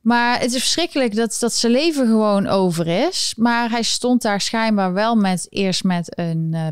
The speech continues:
pistool. En toen ineens was hij niet meer. En de media laten alleen het stuk zien dat hij geen pistool had. Maar de he-, het hele verhaal eromheen is wat zo'n situatie veroorzaakt. En ook bijvoorbeeld Brandon Tatum en andere,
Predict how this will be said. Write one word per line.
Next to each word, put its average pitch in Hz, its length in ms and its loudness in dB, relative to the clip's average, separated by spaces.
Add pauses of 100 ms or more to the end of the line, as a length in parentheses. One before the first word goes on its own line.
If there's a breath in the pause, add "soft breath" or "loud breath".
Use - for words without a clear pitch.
pistool. 220 720 0 (520 loud breath)
En 202 920 0
toen 254 180 2
ineens 214 300 4
was 226 240 0
hij 247 80 2
niet 208 100 4
meer. 175 180 2
En 202 120 2
de 202 60 4
media 240 260 2
laten 214 280 0
alleen 233 320 4
het 214 140 -2
stuk - 260 -2
zien 214 160 0
dat 196 120 -2
hij 202 80 0
geen 202 220 0
pistool 226 480 0
had. 170 260 -2
Maar 190 180 -2
de 196 80 -2
he-, 220 280 2
het 226 120 -2
hele 254 260 2
verhaal 254 300 0
eromheen 226 460 2
is 214 280 -2
wat 220 220 -4
zo'n 214 140 -2
situatie 214 760 -2
veroorzaakt. 170 800 -2 (420 loud breath)
En 202 300 -4
ook 214 180 2
bijvoorbeeld 196 240 -2
Brandon 190 280 2
Tatum 180 460 0
en - 60 -6
andere, 175 500 -2